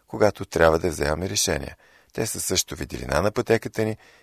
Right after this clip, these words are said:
като ни дават възможност да виждаме ясно какво предстои да се случи. Това на свой ред ни помага да следваме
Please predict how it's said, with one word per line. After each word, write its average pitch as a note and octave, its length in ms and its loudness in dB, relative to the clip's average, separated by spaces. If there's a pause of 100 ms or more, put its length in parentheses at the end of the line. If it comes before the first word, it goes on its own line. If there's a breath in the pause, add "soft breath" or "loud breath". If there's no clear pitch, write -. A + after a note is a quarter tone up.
(120 soft breath)
като C#3+ 200 -2
ни G#2+ 100 -2
дават D#2+ 340 6
възможност E2+ 580 0
да - 80 -6
виждаме C#2+ 440 -4
ясно F#2+ 360 -2
какво - 300 -4
предстои - 420 -8
да - 100 -12
се - 140 -12
случи. - 400 -8 (480 soft breath)
Това C#3 160 4
на C#3 100 0
свой B2 260 4
ред A#2+ 180 4
ни A#2 80 -2
помага D#2+ 420 2
да D#2 100 -8
следваме E2+ 480 -2